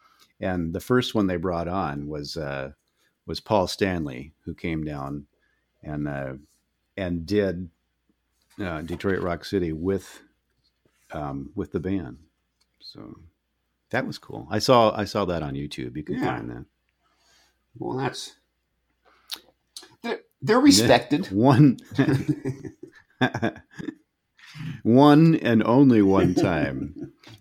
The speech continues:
Speaker 2: <laughs>
Speaker 1: Green Day, while playing in Detroit, actually played the first portion of it. So they had, they had the first opening riffs and everything down and starting to sing it, and then they, uh,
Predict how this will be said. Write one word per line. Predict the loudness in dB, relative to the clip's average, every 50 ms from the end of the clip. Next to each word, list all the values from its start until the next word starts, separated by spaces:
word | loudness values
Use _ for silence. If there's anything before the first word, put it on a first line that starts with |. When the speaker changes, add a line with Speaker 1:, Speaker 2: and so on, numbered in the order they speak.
| _ -20 -20 _
Speaker 2:
<laughs> | _ _ _ _ _ _ _ _ -4
Speaker 1:
Green | 2 4 6 6 6 4 2
Day, | 0 0 0 0 -2 -2 -2 -2
while | -2 0 2 2 2
playing | 2 2 4 4 6 4 4
in | 2 2 0
Detroit, | -2 -2 -4 -4 -2 -2 0 0 -2 -4 -6 -10 _ _ _ _ _ _ _ _ _ _ _ _ _ _ _ _ _
actually | -2 -2 0 0 0 0 0
played | 0 0 2 4 4 4 4 2
the | 0 -4
first | -4 -2 0 0 0 0 -2 -6 -10 _ _ _ _ -4
portion | 0 2 2 2 2 0 0 -2 -2
of | -4 -6 -8
it. | -12 -12 _ -20 _ _ _ _ _ _ _ _ _ _ _ _ _ _ _ _ -20 -20 -20 -20 _ -20 -20 -20 _ -14
So | -6 -2 2 4
they | 4 6
had, | 6 6 4 4 4
they | 2 4
had | 4 4 4 2
the | 0
first | 0 0 2 2 2 2 0 -6 -10 -2 0
opening | 2 2 2 2 0 0 2 2 0 0 -2 -2
riffs | 0 2 2 2 0 0 -2 -2
and | -2
everything | -2 -2 -2 -4 -4 -4 -4 -2 -2
down | -2 -2 -2 -2 -2 -4 -4 -6
and | -6 -8 -8 -10 -14 -18 -18
starting | -12 -6 -4 -2 -2 -2 -4 -6 -6
to | -6 -6 -8
sing | -4 -2 -2 -2 -2
it, | -2 -6 -8 -12 _ _ _ -20 -20 -20 -20 -20 _ _ _ _
and | -4 -2 0 0 0
then | 0 0 0
they, | 0 0 -2 -2 -2
uh, | -4 -4 -6 -8 -10